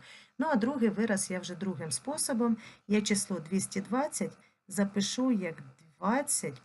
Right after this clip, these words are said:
помножити на десять і помножити на чотири. Переставний закон множення: двадцять два помножу на чотири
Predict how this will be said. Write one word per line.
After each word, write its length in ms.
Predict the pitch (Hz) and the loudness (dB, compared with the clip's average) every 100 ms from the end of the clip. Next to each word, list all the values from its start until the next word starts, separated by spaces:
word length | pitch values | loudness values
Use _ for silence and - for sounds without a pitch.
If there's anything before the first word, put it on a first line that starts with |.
| _ | _
помножити 1040 | 165 156 151 165 220 247 202 170 - 147 | -6 -6 -6 0 2 2 0 -8 -10 -10
на 220 | 147 180 | -4 -2
десять 720 | 196 147 135 131 - 127 - _ _ _ _ | -2 -2 -4 -4 -8 -12 -18 _ _ _ _
і 80 | 262 | -8
помножити 720 | 302 - 160 160 196 196 - | -6 -4 -4 0 0 0 -4
на 160 | 156 160 | -8 -8
чотири. 500 | 170 - 147 131 131 127 _ _ _ _ _ _ _ | -10 -14 -10 -8 -8 -12 _ _ _ _ _ _ _
Переставний 560 | - 214 226 - 226 214 | 2 4 4 4 6 6
закон 400 | 202 196 196 180 | 6 2 0 -2
множення: 480 | 175 160 156 143 147 | -4 -6 -6 -8 -10
двадцять 760 | 135 175 208 208 - 196 196 | -6 0 2 2 0 2 0
два 520 | - - 185 165 139 127 | -2 -8 -4 -4 -6 -8
помножу 640 | - 175 175 175 160 131 143 | -10 -10 -10 -8 -8 -6 -8
на 240 | 151 165 | -8 -8
чотири 800 | 165 190 196 - 311 381 220 143 | -6 -6 -6 -6 -4 -2 -2 -2